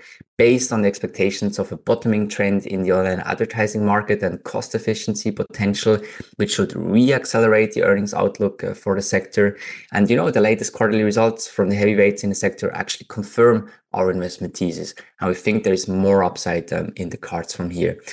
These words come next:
So we are looking at fourteen percent of earnings growth for the communication sector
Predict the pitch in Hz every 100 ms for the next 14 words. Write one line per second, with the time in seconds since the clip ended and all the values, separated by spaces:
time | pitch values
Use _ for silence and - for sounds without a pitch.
0 | - - 95 92 123 123 110 - 104 101
1 | - - 123 131 120 117 - 104 98 -
2 | - 120 123 123 123 123 - 98 92 -
3 | 87 82 92 98 107 101 95 -